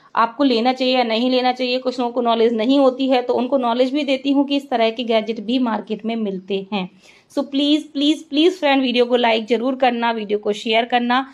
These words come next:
तो यहाँ पे तो ये कर्ड मेकर देखने में कुछ इस तरह का है। नीचे इसमें एक मशीन दी हुई है और ऊपर एक स्टील का कटोरा है जिसको इसमें फिट करना होता है और इसमें एक प्लग भी लगा हुआ है, इसकी एक लिड भी है। बस इस लिड को लगाना है और प्लग को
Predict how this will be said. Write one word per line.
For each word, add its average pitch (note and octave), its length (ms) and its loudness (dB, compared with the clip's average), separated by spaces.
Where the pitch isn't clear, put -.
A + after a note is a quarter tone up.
तो C4+ 60 0
यहाँ B3+ 300 4
पे D4 120 -4
तो D4 120 6
ये C#4 300 2
कर्ड C#4 300 2
मेकर C4+ 320 2
देखने B3 340 0
में B3+ 140 2
कुछ - 180 0
इस C4 180 -4
तरह A#3 320 4
का A#3 200 0
है। A3+ 260 0
नीचे B3 360 0
इसमें A#3 280 -2
एक A#3+ 380 -2
मशीन A#3+ 500 0
दी A3+ 160 -2
हुई A3+ 220 -2
है B3 220 0
और G3+ 200 4
ऊपर A3 220 -2
एक A3+ 140 0
स्टील A3 320 -6
का A#3 260 2
कटोरा A#3 420 4
है G#3+ 240 0
जिसको A3 240 -4
इसमें C4 200 0
फिट C#4+ 220 -2
करना B3+ 280 2
होता A#3 340 0
है A3 260 0
और G3+ 380 2
इसमें A3 240 -6
एक A3+ 120 -8
प्लग G3+ 220 0
भी A#3+ 100 -2
लगा A3+ 240 2
हुआ A3+ 220 0
है, A3 120 2
इसकी A3+ 300 -4
एक A3+ 100 -4
लिड C4+ 380 2
भी D#4 200 2
है। B3+ 320 -2
बस A#3+ 160 0
इस C4+ 220 -2
लिड A#3+ 200 -4
को C#4 120 2
लगाना A3 460 2
है C#4 140 0
और E4 120 2
प्लग A3+ 340 -2
को D4 120 2